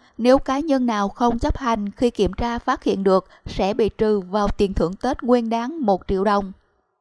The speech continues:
Nhiều lao động lúc này cũng lên kế hoạch chờ xem trận chung kết U hai mươi ba Việt Nam vào ngày hai mươi bảy tháng một tới. Chị Nguyễn Thị Ngọc Huyền, Hà Nội cho biết,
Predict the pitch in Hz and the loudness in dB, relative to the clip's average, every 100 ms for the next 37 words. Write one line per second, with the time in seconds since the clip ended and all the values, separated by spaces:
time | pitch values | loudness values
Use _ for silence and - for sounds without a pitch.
0 | _ _ - 233 233 226 254 220 185 233 | _ _ -6 4 6 6 6 4 4 2
1 | 320 - 233 220 - 185 214 247 233 269 | 0 -2 -2 -2 0 0 0 -2 -2 -2
2 | 302 269 175 _ 233 214 - 247 240 190 | -2 -2 -4 _ -2 -2 0 0 0 -2
3 | 175 240 240 269 311 - 254 254 254 262 | 0 -4 0 0 -2 2 4 4 0 -4
4 | 254 240 247 247 247 - 226 240 233 214 | -2 0 0 0 -2 -4 -2 -2 -2 -2
5 | 202 196 208 247 240 214 165 269 302 226 | -2 -6 -6 -4 -2 -2 -2 -2 2 2
6 | - - 220 240 294 - _ _ _ _ | 2 2 2 2 0 -6 _ _ _ _
7 | _ _ - - - 233 196 220 185 240 | _ _ -20 -10 0 0 2 2 2 -2
8 | 311 226 196 - 220 220 202 247 220 190 | -4 -2 -2 0 0 0 -4 -6 -2 0
9 | 185 - 175 254 294 | 0 -2 -2 -2 -4